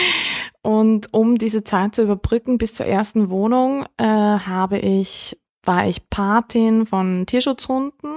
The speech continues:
ähm, von einem großen Tierschutzhaus in der Nähe von Wien hier und durfte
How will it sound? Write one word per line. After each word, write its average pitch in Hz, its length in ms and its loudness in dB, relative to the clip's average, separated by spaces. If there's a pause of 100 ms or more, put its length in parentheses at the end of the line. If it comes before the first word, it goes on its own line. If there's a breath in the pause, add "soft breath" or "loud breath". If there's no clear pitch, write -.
(320)
ähm, 196 480 -2
von 202 160 -6
einem 185 180 -2
großen 208 600 0 (480 loud breath)
Tierschutzhaus 214 760 0
in 208 40 -2
der 208 80 4
Nähe 190 340 2
von 175 360 -4
Wien 320 260 -2
hier 285 320 -2 (520 loud breath)
und 214 540 2
durfte 202 1000 0